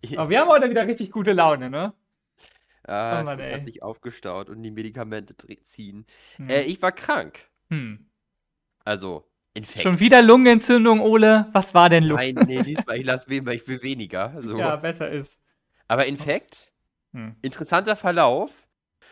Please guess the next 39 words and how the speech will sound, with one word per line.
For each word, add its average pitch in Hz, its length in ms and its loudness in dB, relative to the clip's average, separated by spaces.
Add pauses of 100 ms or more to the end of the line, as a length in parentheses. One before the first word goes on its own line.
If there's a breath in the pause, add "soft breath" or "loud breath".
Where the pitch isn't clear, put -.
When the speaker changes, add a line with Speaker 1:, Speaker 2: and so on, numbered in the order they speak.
Speaker 1:
Sonntagabend 190 800 -4
ging's 170 240 -14
so 151 140 -10
hoch, 151 280 -10
dass 170 160 -8
ich 170 120 -14
so 170 100 -10
dachte, 170 180 -8
so, 165 120 -12 (120)
"Ah, 330 640 -6
ich 330 140 -12
hab 214 140 -12
irgendwie 185 200 -12
so 180 80 -12
diese 170 260 -8
Halsschmerzen." 196 800 -10
Samstag 202 380 -4
schon 196 180 -10
so 180 60 -8
ein 175 100 -10
bisschen, 208 400 -12
Sonntag 190 360 -6
dann 175 160 -6
so, 180 80 -8
"Ah", 311 520 -6
weißt 180 320 -6
du, 311 100 -10
wo 190 80 -10
man 180 160 -6
so 165 80 -12
denkt, 185 220 -12
so, 165 140 -8
Speaker 2:
Mhm. 156 80 -8
Speaker 1:
"Ah, 339 340 -8
warum 175 240 -10
räusper 175 480 0
ich 208 140 -12
mich 202 160 -14
immer?" 202 320 -8